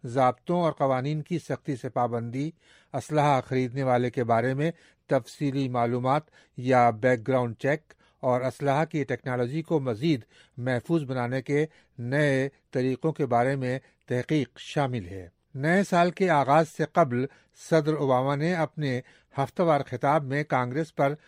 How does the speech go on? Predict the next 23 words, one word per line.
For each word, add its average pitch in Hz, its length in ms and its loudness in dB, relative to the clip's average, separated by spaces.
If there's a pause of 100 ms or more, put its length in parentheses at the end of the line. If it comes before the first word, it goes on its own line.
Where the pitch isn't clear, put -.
(200)
زور 135 260 2
دیا 127 280 0
تھا 143 180 -2
کہ 156 140 -2
وہ 139 320 2 (320)
ہمارے 131 340 2
بچوں 123 440 -2
اور 147 340 0
آنے 131 280 -2
والی 123 220 2
نسل 117 320 -6
کو 160 240 0 (280)
اسلحہ 135 500 -2
کے 156 180 -2
پرتشدد 135 840 -2 (300)
استعمال 127 460 -2
سے 139 160 -4
روکنے 131 360 -4
کے 131 140 -2
لیے 131 360 0 (320)
جلد 139 360 2
از 123 260 0
جلد 139 220 2